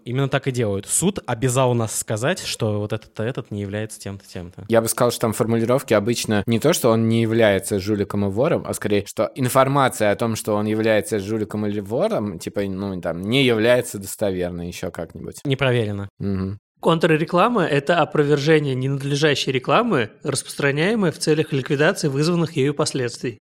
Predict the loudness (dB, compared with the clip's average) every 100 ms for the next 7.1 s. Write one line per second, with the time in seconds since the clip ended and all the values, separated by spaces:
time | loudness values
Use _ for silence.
0 | _ 0 0 -2 2 2 2 2 2 2
1 | -2 0 2 2 2 0 0 -2 -2 -2
2 | 0 0 0 -2 0 0 -2 -2 -2 -2
3 | -2 -2 0 0 -2 -2 0 2 2 2
4 | 2 2 2 2 2 0 -2 0 2 2
5 | -2 -4 -2 0 2 0 -2 -4 -6 -6
6 | -4 -6 -4 -4 -2 -4 -4 -6 -6 -4
7 | -4